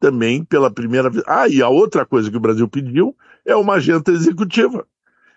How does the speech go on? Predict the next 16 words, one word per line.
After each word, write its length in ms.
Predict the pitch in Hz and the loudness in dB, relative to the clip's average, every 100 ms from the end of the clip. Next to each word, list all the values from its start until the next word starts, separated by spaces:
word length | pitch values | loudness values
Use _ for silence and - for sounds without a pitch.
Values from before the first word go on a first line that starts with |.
| _ _ - | _ _ -6
que 160 | 226 | -6
começou 460 | - 220 196 - 190 | -2 2 2 2 0
a 80 | 170 | 2
ser 140 | 190 | 2
desenhada. 640 | 180 170 202 185 185 147 | 2 2 0 0 0 0
As 80 | 123 | -2
pessoas 440 | 139 131 175 170 | -2 0 0 2
acham, 260 | 165 180 165 147 131 | 0 -2 -6 -4 -2
eh, 340 | 117 107 110 - | -2 -2 -4 -6
sonham 400 | - 143 156 139 | -2 0 0 -2
assim 220 | - 143 | -4 -6
que 220 | - 117 - - - | -4 -8 -10 -16 -2
um 100 | 117 | -2
evento 400 | 113 139 139 98 | 0 -2 -2 -2
da 140 | 113 | 0
onu, 440 | 110 143 175 113 | 2 2 0 -4